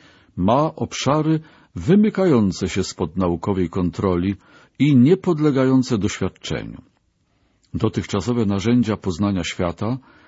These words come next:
stawały się bezużyteczne wobec chęci zgłębienia wymykających się zmysłowemu oglądowi tajemnic mistycznych uniesień czy obszarów psychiki ludzkiej.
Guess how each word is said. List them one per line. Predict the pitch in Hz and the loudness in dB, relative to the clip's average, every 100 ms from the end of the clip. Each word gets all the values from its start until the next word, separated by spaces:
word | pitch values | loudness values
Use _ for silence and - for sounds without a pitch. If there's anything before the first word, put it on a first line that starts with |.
| _ | _
stawały | - - 85 87 85 | -10 -4 -2 -2 -2
się | 87 104 | -2 -4
bezużyteczne | 85 95 95 92 107 160 160 - 151 123 - - - - | -2 -2 -2 -4 -2 -4 -4 -6 -4 -4 -8 -20 -20 -8
wobec | 98 95 - | -2 -2 -4
chęci | - 120 135 135 123 131 127 - - - | -2 0 0 -2 -2 -2 -2 -6 -20 -14
zgłębienia | 85 95 120 101 123 147 143 131 - _ _ _ | -4 2 4 4 4 2 2 0 -6 _ _ _
wymykających | 85 156 190 165 156 151 143 131 135 - | -2 4 4 4 4 4 2 -2 -6 -6
się | 135 127 | -2 -2
zmysłowemu | 117 117 - 107 117 120 110 | 2 0 2 0 2 2 2
oglądowi | 98 104 98 110 104 95 _ _ _ | 0 0 2 0 -2 -4 _ _ _
tajemnic | - 113 113 113 113 107 - | 2 4 6 6 4 0 0
mistycznych | 107 - 120 - - 104 - | 0 0 -2 -2 -4 -6 -2
uniesień | 113 104 107 98 - 107 104 - _ _ _ _ - | 2 4 4 2 0 0 0 -4 _ _ _ _ -6
czy | - | 0
obszarów | 185 - 147 131 120 - _ _ - | 0 0 -2 0 -2 -8 _ _ -12
psychiki | - 120 - 87 90 | 0 0 0 -4 -4
ludzkiej. | 82 78 - - 67 | -4 -4 -8 -10 -10